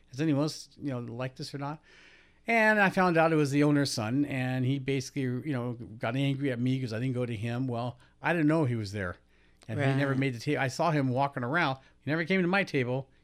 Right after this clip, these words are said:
Speaker 1: He didn't know who I was or anything. But normally, I'll track down the owner, and I'll always call them as much as I can and tell them how, what I found, what I saw. And it's up to them. If they wanna listen, fine. I've had one situation where he got real defensive on the phone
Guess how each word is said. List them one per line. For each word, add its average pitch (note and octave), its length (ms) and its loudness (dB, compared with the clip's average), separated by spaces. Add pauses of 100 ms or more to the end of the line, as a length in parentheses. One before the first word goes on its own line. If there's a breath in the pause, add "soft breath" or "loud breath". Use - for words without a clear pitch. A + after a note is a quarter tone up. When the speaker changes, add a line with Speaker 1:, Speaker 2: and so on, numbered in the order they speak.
Speaker 1:
He C#3 60 -4
didn't C#3 120 -2
know C3 80 2
who B2 80 0
I B2 80 0
was A#2 300 -2
or A#2 80 -6
anything. A#2+ 340 -6
But A#2 220 -6 (440 soft breath)
normally, E3 520 4
I'll D#3 180 2
track E3 300 0
down D3 240 2
the B2 160 0
owner, A2+ 280 -4
and A#2 140 -4
I'll A#2 140 -2
always C#3+ 420 -2
call A#2+ 300 -4
them A#2+ 220 -4
as G#2 120 -8
much B2 300 -6
as C3+ 40 -6
I C3 80 -2
can D3+ 420 -4 (360 soft breath)
and D#3 140 -4
tell F#3+ 200 4
them D3 180 4
how, C#3 260 0
what B2+ 260 -4
I C3+ 100 0
found, C3+ 460 -4
what B2 140 -2
I B2+ 80 -2
saw. B2+ 380 -4 (460 soft breath)
And G3 80 -4
it's F3 140 -2
up A3+ 100 4
to G#3+ 100 2
them. E3+ 200 2
If G2+ 60 -6
they C#3 100 0
wanna D3 240 0
listen, D#3 300 -2
fine. G#2+ 400 -4 (500 soft breath)
I've A#2+ 160 -8
had C3 140 -2
one C#3 240 0
situation C3 600 -4
where A#2+ 360 -4 (340 soft breath)
he - 160 -20
got B2 200 -2
real C#3 180 0
defensive C3 520 -4
on A#2+ 120 -2
the G#2+ 80 -4
phone D#3 580 0